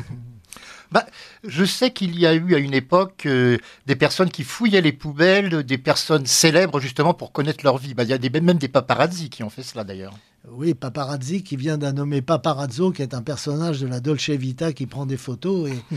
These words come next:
Speaker 1: <laughs>
Speaker 2: et souvent, le, dans la réalité, les, des noms de, de personnes deviennent des, des, des noms, euh, communs.
Speaker 1: Alors, tout à l'heure, nous avons parlé donc du cliffhanger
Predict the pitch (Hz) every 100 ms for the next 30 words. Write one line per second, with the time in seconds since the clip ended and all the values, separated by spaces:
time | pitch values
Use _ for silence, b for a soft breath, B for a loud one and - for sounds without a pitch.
0 | - 135 - 139 135 165 147 196 196 143
1 | 131 127 139 139 131 151 147 139 131 170
2 | 180 185 151 123 110 110 b b b -
3 | 135 143 165 175 147 131 123 127 139 98
4 | - 165 175 156 131 117 147 156 147 123
5 | 113 113 113 110 117 113 113 113 113 117
6 | 113 110 113 123 127 127 120 117 117 120
7 | 120 147 156 127 113 113 104 107 104 107
8 | 110 156 135 104 B B 123 B B B
9 | B B B 151 - 220 226 240 202 151
10 | 151 151 170 160 202 160 180 135 127 -
11 | 180 135 120 104